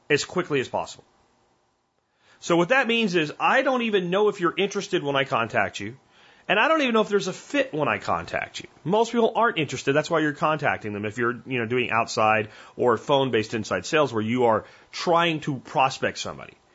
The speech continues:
So I call you up. "Are you interested? What do you do? What is your current solutions?" Blah, blah, blah. And I gotta determine really quickly, not so much are you interested, but is there a fit? Am I talking to a person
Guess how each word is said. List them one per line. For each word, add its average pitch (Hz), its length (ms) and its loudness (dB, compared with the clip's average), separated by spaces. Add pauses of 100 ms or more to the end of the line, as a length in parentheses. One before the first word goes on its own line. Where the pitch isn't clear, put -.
(260)
So 120 220 2
I 95 140 2
call 95 260 0
you 92 220 -4
up. 185 320 2
"Are 98 80 -2
you 92 200 -8
interested? 131 460 -4
What 92 100 -8
do 82 60 -14
you 80 80 -16
do? 143 280 4
What 120 100 4
is 90 100 -4
your 90 80 -10
current 98 200 0
solutions?" 117 420 0
Blah, 85 160 -6
blah, 78 80 -10
blah. 127 460 0 (260)
And 113 120 -6
I 147 80 2
gotta 185 200 0
determine 143 360 -2
really 165 300 0
quickly, 117 640 -2 (480)
not 165 440 0
so 254 180 2
much 233 240 0
are 170 100 4
you 202 280 0
interested, 135 760 0 (360)
but 151 140 2
is 185 160 2
there 190 200 2
a 104 80 -2
fit? - 460 -2 (600)
Am 135 120 0
I 208 160 4
talking 240 380 0
to 208 100 4
a 175 60 2
person 135 640 -2